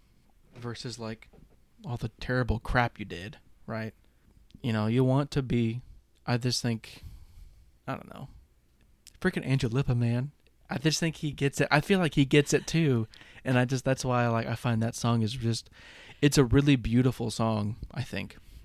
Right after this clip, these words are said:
I, I just say I think that it is. And the, there are other songs about death in musical theater, but I think this is more of a happier one. It's not,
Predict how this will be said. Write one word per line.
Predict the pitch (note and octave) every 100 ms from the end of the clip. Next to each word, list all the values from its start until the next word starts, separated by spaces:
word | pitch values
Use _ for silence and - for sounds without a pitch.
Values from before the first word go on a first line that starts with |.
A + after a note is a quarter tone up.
| -
I, | B2 A2+ -
I | A2+
just | A2+ A#2 - _ - - _ _ _
say | - A2
I |
think | - A#2
that | -
it | - -
is. | - - - _ _ - - - - _ -
And | B2 B2+
the, | C#3 C3+ -
there | C#3 D3+
are | D3
other | C3+ C3+
songs | - B2 A#2+ B2 B2
about | A2+ A#2 -
death | A2+ A2
in | A2+
musical | A2 A2+ A#2
theater, | G#2+ A2+ A2+ A#2
but | A#2 A#2
I | A2+
think | C3 A2+
this | A#2+ -
is | A#2
more | D3 A#2+ B2+
of | A#2
a | A#2 A2 A2+ - - _ _ _ -
happier | D3 D#3+ B2+ A2 A2+ B2 - - - - -
one. | B2+ B2 -
It's | - -
not, | C3+ C#3 D3+